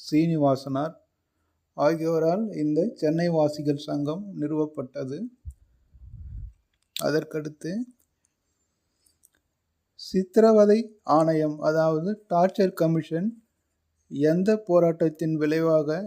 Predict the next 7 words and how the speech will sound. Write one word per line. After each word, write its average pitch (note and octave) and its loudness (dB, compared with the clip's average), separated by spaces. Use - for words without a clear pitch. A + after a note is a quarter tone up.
அதாவது D#3 0
எந்த E3 2
சங்கத்தின் D#3+ -2
முயற்சியால் D3+ -4
மேற்கொள்ளப்பட்டது C#3+ -4
என்று C#3 -4
கேட்பார்கள். C#3 -6